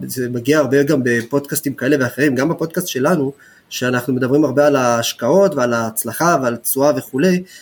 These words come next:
אה, אבל צריך להבין ש-, שכמו כל גרף של כל שוק, יש הצלחות ויש גם הפסדים, והחוכמה היא לדעת שזה לא באג, זה פיצ'ר, ושמפסידים לפעמים, אה, ושאני ממשיל את, אה, עולם ההשקעות לעולם האגרוף,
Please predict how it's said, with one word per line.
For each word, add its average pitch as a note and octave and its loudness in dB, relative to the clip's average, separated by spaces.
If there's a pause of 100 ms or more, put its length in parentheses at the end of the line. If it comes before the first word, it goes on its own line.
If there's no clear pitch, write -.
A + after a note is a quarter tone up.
(200)
אה, A#2 0
אבל A#2+ -4
צריך D#3+ -4
להבין F3+ 2
ש-, G3 -2 (560)
שכמו E3+ -4
כל F3+ 2
גרף D#3+ 2
של C#3+ -2
כל E3+ 2
שוק, D#3+ 0 (260)
יש D#3 0
הצלחות D#3 0
ויש C3 2
גם C#3 2
הפסדים, C3 0 (300)
והחוכמה C3+ 0
היא D3+ 4
לדעת C#3 2
שזה B2+ -2
לא C3+ 2
באג, C3+ 0
זה C3+ -2
פיצ'ר, C#3 0 (320)
ושמפסידים C3 0
לפעמים, C3 0 (420)
אה, A#2+ 2 (160)
ושאני A#2 0
ממשיל A#2+ 0
את, C#3+ -2
אה, B2+ 2 (400)
עולם C3+ 2
ההשקעות D3+ 0
לעולם D3 4
האגרוף, D3+ 2